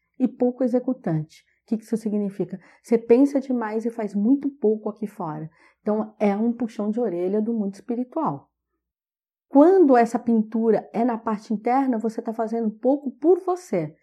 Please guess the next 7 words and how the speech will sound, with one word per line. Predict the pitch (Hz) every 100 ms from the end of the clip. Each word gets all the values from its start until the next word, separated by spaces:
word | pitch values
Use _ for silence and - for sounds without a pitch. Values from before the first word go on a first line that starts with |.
| _ _
Se | - 269
a | 277
pintura | 285 277 277 220 214
é |
na | 208
parte | 202 214 226 -
externa, | 277 - - 269 294 277 170 165